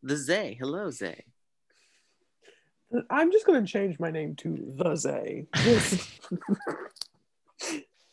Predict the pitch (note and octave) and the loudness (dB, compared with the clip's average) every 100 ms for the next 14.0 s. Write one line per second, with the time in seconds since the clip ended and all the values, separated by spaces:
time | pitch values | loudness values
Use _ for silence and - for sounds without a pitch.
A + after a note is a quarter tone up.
0 | _ _ _ _ _ G3 F#3 F3+ E3 E3 | _ _ _ _ _ -2 2 2 0 -6
1 | D#3 E3+ E3 E3 D#3+ - E3 D3 D#3 D#3+ | -2 0 2 0 0 -4 -6 -4 -2 -4
2 | - - - _ _ _ - _ _ _ | -6 -18 -20 _ _ _ -20 _ _ _
3 | _ _ _ _ _ _ - D3+ G3 C3+ | _ _ _ _ _ _ 0 6 8 8
4 | A#2+ A#2+ F#3 G#3 - D3+ A#2+ E3+ D#3+ D#3 | 6 4 2 2 4 4 4 4 4 0
5 | D3 D3+ D3 D3+ A3 B3+ - B2+ C3 C3 | -4 0 2 2 -2 -2 4 6 6 4
6 | C#3 D#3 F3+ A#3 C#4+ _ D#3+ G3+ G#3 E3+ | 0 -2 -6 -10 -14 _ 2 4 2 0
7 | G#3+ - _ _ A2 G#2+ C3+ E3 A3 - | 0 -6 _ _ -14 0 2 4 2 2
8 | D#3+ - B2+ G#3+ - _ - _ _ - | -4 0 4 4 0 _ -20 _ _ -20
9 | - - - D#3+ G#3+ - - - _ _ | -20 -20 0 4 4 4 -2 -2 _ _
10 | _ - - C#3+ C#3+ D#3 C3 B2+ - B2 | _ -8 0 4 6 6 4 0 0 0
11 | A2+ G#2 A2 G2 - - A#3 G3+ C#3+ B2 | 0 0 4 4 4 8 10 10 10 8
12 | A#2+ - C#3 A#2 B2+ C#3 C3 G2+ G2 F2 | 8 8 8 8 6 -2 -2 -2 2 2
13 | - - D#3+ C#3 A#2+ A2+ G2 - G#3 | 2 2 2 4 0 2 2 2 -2